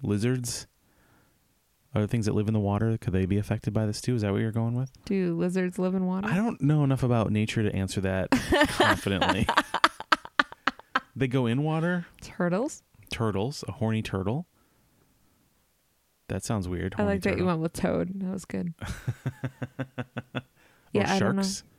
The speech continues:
Speaker 1: Horny sharks.
Speaker 2: Oh, boy.
Speaker 1: Ooh.
Speaker 2: Well, that would make swimming a lot more scary. Maybe that's what happened to the frisky dolphin in France.
Speaker 1: That could be,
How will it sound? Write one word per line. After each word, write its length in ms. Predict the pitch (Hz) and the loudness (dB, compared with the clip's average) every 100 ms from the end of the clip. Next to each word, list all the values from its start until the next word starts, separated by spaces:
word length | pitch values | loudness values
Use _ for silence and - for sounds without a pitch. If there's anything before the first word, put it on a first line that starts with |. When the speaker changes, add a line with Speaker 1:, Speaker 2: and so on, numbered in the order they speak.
| _ _ | _ _
Speaker 1:
Horny 260 | 113 110 104 | -4 -2 -2
sharks. 580 | - 98 131 - - - - - 240 | -2 -4 -4 -10 -12 -14 -10 -2 2
Speaker 2:
Oh, 160 | 240 | 2
boy. 460 | 175 180 202 165 165 _ - - | 2 0 2 0 -2 _ -10 -6
Speaker 1:
Ooh. 180 | - | -2
Speaker 2:
Well, 100 | - | 0
that 80 | 240 | 0
would 80 | 196 | 2
make 200 | 185 180 | 0 0
swimming 420 | - - 202 196 | -2 -2 0 0
a 60 | 160 | 0
lot 200 | 170 170 - _ _ _ _ _ _ _ - | 0 -2 -8 _ _ _ _ _ _ _ -6
more 300 | 180 196 262 | -2 -2 -6
scary. 520 | - 330 349 359 370 _ _ _ _ - - - | -10 -8 -6 -6 -10 _ _ _ _ -20 -20 -2
Maybe 200 | 208 226 415 | 0 4 4
that's 100 | 466 | 4
what 100 | 370 | 4
happened 280 | 254 233 233 | 4 4 2
to 80 | 214 | 2
the 80 | 196 | 0
frisky 560 | - - 226 - 226 | -2 2 2 2 -2
dolphin 500 | 180 165 214 - 180 | 2 2 2 0 -2
in 140 | 160 160 | -2 -4
France. 640 | - 165 240 302 - - | -4 -2 0 -2 -4 -4
Speaker 1:
That 160 | 110 - | -4 -2
could 160 | 113 | -4
be, 260 | 104 175 127 | -2 -2 -4